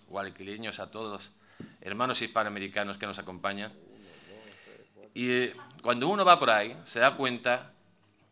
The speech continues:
que es mentira, no hubo ningún genocidio, todo lo contrario.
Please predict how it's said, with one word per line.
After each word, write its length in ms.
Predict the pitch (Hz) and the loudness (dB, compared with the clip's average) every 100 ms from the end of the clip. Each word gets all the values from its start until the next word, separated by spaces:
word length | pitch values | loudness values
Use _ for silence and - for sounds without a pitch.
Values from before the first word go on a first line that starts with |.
| _ - | _ -10
que 80 | 147 | -8
es 100 | 165 | -4
mentira, 500 | 113 95 135 143 98 | -6 -6 -8 -6 -6
no 160 | 123 | -6
hubo 160 | 156 131 | -8 -8
ningún 260 | 117 131 | -8 -10
genocidio, 640 | - 117 98 - 123 104 98 | -10 -12 -12 -12 -10 -8 -6
todo 140 | 139 | -6
lo 60 | 151 | -8
contrario. 580 | 107 101 107 98 82 | -10 -6 -6 -6 -12